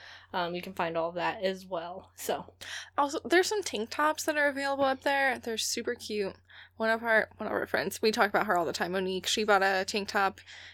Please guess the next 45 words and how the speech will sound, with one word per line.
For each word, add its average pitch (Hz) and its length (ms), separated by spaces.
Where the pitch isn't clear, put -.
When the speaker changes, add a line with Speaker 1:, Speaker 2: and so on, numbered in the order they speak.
Speaker 2:
Looked 220 160
really 226 200
good 202 140
on 196 160
her. 196 300
Speaker 1:
It 381 140
looked 233 320
great 185 440
Speaker 2:
Super 285 360
Speaker 1:
on 214 60
Speaker 2:
good 180 160
Speaker 1:
her. 165 60
Speaker 2:
on 202 80
her. 185 260
So, 233 240
Speaker 1:
Yeah. 226 60
Speaker 2:
like, 233 380
check 294 300
it 339 160
out. 254 460
The 196 100
summertime's 302 640
coming. 247 600
Speaker 1:
I'm 196 140
Speaker 2:
If - 60
Speaker 1:
probably 247 180
Speaker 2:
it's 175 80
Speaker 1:
gonna 277 140
Speaker 2:
not - 40
Speaker 1:
get - 80
Speaker 2:
here 247 120
Speaker 1:
one. 233 100
Speaker 2:
already 226 240
for 220 120
you 214 160
guys, 202 600
yeah. 302 200
Speaker 1:
I'm 226 120
totes 233 220
gonna 165 180
get - 140
one. 170 180
Getting 269 160
the 240 60
Speaker 2:
Totes. 220 180